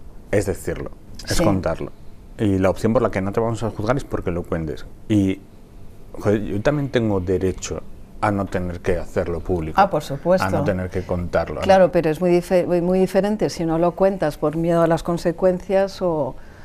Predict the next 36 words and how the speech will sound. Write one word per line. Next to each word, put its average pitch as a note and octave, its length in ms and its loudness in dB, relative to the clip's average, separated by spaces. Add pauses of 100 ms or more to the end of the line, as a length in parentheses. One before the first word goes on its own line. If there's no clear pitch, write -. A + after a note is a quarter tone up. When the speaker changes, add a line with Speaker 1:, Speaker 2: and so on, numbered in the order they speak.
(480)
Speaker 2:
o E3 100 0
por D3+ 140 0
una D#3 160 2
cuestión E3 440 0
de, F3+ 260 4
mm, D3+ 200 2 (160)
Speaker 1:
Ya. G#2 60 0
Speaker 2:
pudor F3+ 420 8
o G3 100 2
privacidad, D#3+ 760 0
o G3 80 0
por, F#3 140 -2 (380)
ahí D#3+ 200 0
es E3 180 0
una E3 120 0
decisión E3+ 360 -2
personal. F#3 460 -4 (200)
Speaker 1:
Ya. F#2+ 100 -2
Speaker 2:
La E3+ 80 6
cuestión F#3 340 2
es G3+ 120 0
que G3+ 320 4
si F3+ 220 2
te E3+ 280 4
presentarte F3+ 680 2
en F#3+ 140 2
público G3 540 2
como D3+ 220 2
una E3 200 2
persona F3 360 -2
con F3 160 -2
depresión, F3+ 680 0 (960)
te D#3+ 140 4
va D#3 240 2
a F3 40 4
minusvalorar E3 800 0